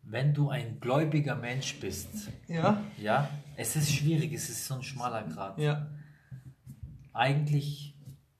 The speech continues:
Speaker 1: heißt es, Gott entscheidet, wann du gehst.
Speaker 2: Ja.
Speaker 1: Spiel nicht den Gott. Du hast nicht, du entscheidest nicht, wann jemand stirbt. Andererseits, wenn jemand jemanden umgebracht hat,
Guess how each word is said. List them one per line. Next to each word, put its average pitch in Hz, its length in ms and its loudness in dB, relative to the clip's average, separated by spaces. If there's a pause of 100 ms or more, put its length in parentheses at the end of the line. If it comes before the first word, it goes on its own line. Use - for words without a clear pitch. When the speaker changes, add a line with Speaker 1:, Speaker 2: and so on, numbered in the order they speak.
(520)
Speaker 1:
heißt 120 320 -8
es, - 240 -10 (160)
Gott 131 320 -6
entscheidet, 113 580 -8
wann 101 160 -8
du 95 140 -12
gehst. 98 500 -14
Speaker 2:
Ja. 143 240 0
Speaker 1:
Spiel 131 480 -6
nicht - 460 -14 (240)
den 104 180 -12
Gott. 104 460 -10
Du 107 140 -6
hast - 280 -10
nicht, 147 280 -4
du 147 80 0
entscheidest 147 560 -2
nicht, 117 240 -8
wann 107 160 -6
jemand 101 280 -10
stirbt. - 540 -14 (220)
Andererseits, 147 1080 -2 (560)
wenn 113 200 -8
jemand 117 440 -8
jemanden 113 440 -8
umgebracht 147 800 0
hat, - 340 -12